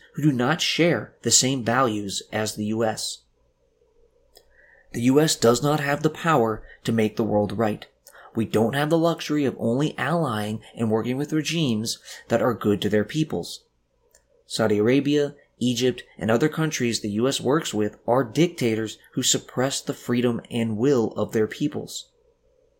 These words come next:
Yet, the U S cooperates with them.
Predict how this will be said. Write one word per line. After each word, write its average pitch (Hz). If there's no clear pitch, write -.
Yet, 147
the 120
U 117
S 120
cooperates 104
with 101
them. -